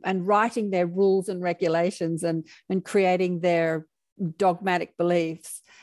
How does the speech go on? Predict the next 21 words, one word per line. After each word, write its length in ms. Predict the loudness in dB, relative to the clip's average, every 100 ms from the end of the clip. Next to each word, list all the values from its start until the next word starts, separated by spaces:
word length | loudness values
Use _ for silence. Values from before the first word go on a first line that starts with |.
| _
they 300 | 2 2 2 2
actually 440 | -2 -2 -2 0
used 480 | 0 0 0 0 -4
her 260 | -4 0 2
name, 580 | 2 2 0 -2 -6 -12 _ _ -12
Sin. 580 | -6 0 0 0 -6 -10 _ _ _ _
They 100 | 0
used 300 | 2 0 0
the 80 | -2
name 260 | 0 -2 -4
Sin 540 | -4 -2 0 -2 -6
from 260 | -4 -4 -2
the 80 |
goddess 380 | 0 0 0 -2
Sinna, 500 | -2 -2 0 -2 -6 -10 -4
which 240 | -4 0
represented 560 | -2 0 -2 0 0 -2
the 80 | 0
feminine 400 | 0 0 -2 -2
principle. 680 | -2 -2 -4 -4 -4 -4 -10 -20 -20 _ _
They, 300 | 2 2 2